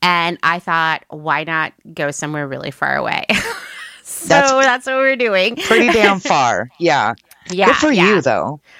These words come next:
Speaker 1: Yeah, I'm excited. We haven't been to Japan since, like, before the pandemic, but it's a really special place to us. And,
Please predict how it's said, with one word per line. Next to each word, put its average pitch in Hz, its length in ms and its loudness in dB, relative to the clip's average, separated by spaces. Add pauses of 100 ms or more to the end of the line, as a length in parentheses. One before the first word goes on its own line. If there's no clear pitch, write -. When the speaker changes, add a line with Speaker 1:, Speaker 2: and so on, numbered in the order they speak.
(320)
Speaker 1:
Yeah, 403 140 2
I'm 214 240 -2
excited. 294 480 -6
We 214 100 -10
haven't 220 280 -8
been 262 120 -10
to 247 160 -12
Japan 214 400 -10
since, 208 320 -14
like, 202 200 -10
before 196 280 -8
the 202 100 -10
pandemic, 185 600 -8
but 151 100 -4
it's 151 220 -8
a 175 40 -8
really 165 220 -6
special 170 380 -8
place 147 260 -6
to 214 80 -6
us. 220 240 0
And, 160 220 -4